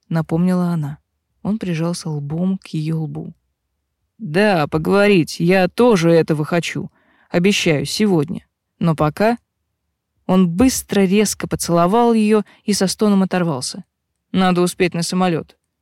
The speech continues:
Отсюда летит один рейс в день. И как бы я ни хотел затащить тебя в постель, нам нельзя его пропустить". Он взглянул на часы. "В лобби через двадцать минут".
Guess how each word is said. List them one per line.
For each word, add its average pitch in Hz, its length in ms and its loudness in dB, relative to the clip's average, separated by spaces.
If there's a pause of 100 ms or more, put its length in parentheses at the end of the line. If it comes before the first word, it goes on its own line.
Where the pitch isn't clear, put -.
(180)
Отсюда 214 460 0
летит 208 340 -2
один 202 260 2
рейс 208 300 2
в 180 140 -6
день. 180 420 -2 (400)
И - 80 -14
как 185 220 -4
бы 165 100 0
я 170 100 -2
ни 175 120 -2
хотел 170 320 -6
затащить 165 500 -8
тебя 160 280 -4
в - 120 -14
постель, - 560 -6
нам 185 160 0
нельзя 190 460 0
его 190 220 0
пропустить". - 680 -6 (580)
Он 147 200 -6
взглянул 147 440 -4
на 147 120 -6
часы. - 420 -10 (580)
"В 156 140 -4
лобби 214 300 2
через 160 300 -2
двадцать 180 320 -2
минут". 151 360 -4